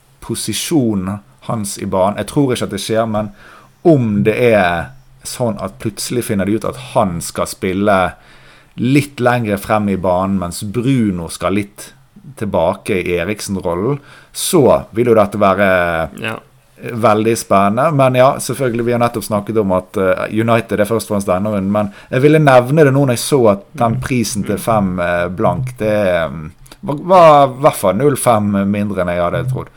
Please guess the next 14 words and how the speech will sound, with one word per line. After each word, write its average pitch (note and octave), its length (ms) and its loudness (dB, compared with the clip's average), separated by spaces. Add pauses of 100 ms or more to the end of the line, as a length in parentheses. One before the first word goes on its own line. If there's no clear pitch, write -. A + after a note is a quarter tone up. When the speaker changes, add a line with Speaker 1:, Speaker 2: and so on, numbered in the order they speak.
Speaker 2:
Ja. D2 240 -14 (360)
Ja, C#3 220 2
samme B2+ 400 2
pris A#2 240 -6
som, A2 260 -8
eh, A2 220 -6
Enzo A2+ 400 -4
Fernandes, A2 800 -10
eh, G#2+ 720 -10
rekordsigneringen G#2+ 1200 -12
til - 140 -16
Chelsea G#2+ 440 -14
kom A2 240 -12
inn G#2+ 120 -12